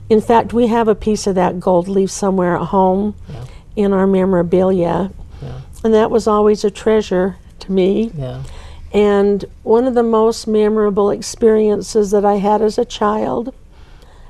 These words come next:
Speaker 1: and I still tear up about this because it was so special,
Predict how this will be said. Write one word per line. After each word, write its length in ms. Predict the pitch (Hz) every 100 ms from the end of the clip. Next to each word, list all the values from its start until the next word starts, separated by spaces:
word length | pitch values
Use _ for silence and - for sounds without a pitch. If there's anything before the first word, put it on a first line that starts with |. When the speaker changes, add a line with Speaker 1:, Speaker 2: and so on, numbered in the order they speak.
| - -
Speaker 1:
and 140 | 240 240
I 80 |
still 360 | 240 - 254 254
tear 380 | - - 294 277
up 220 | 262 -
about 400 | 254 320 330 370
this 240 | 320 277
because 440 | - 277 - 277 -
it 120 | 277
was 220 | 254 254
so 180 | - 294
special, 720 | - - 226 226 - 240 277